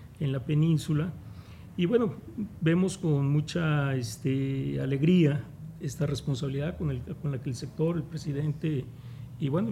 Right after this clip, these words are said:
los compañeros productores, ¿no? Que también los hemos visto, las juntas locales de sanidad vegetal que aquí comanda el doctor Trujillo,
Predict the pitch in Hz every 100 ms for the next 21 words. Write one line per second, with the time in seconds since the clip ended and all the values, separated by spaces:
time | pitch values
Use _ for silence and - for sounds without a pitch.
0 | 147 143 120 131 143 147 160 - 135 127
1 | 117 156 151 120 139 143 - 139 131 120
2 | 147 131 147 147 - 139 139 - - -
3 | - 123 - 123 147 127 139 143 147 127
4 | 120 147 131 131 127 - 139 135 147 123
5 | 147 127 147 135 135 135 131 120 - -
6 | - - - 135 127 117 143 - 156 165
7 | 139 139